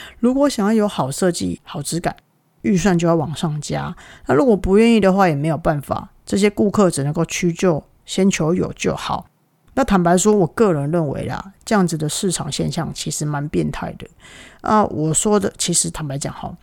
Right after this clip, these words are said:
这个不是室内设计公司或是工程公司炒作出来的，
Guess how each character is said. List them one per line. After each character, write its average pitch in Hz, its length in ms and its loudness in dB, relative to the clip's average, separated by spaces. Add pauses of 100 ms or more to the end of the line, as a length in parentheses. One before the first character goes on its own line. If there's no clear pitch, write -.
(200)
这 254 140 -2
个 226 80 2
不 175 140 -2
是 180 180 2
室 185 180 0
内 175 120 2
设 170 120 -2
计 160 140 0
公 151 180 -2
司 156 160 -4
或 151 80 0
是 156 120 -2
工 143 180 -2
程 139 220 -4
公 143 180 -6
司 151 220 -6
炒 - 240 -8
作 143 180 -6
出 - 200 -8
来 - 100 -8
的， - 100 -12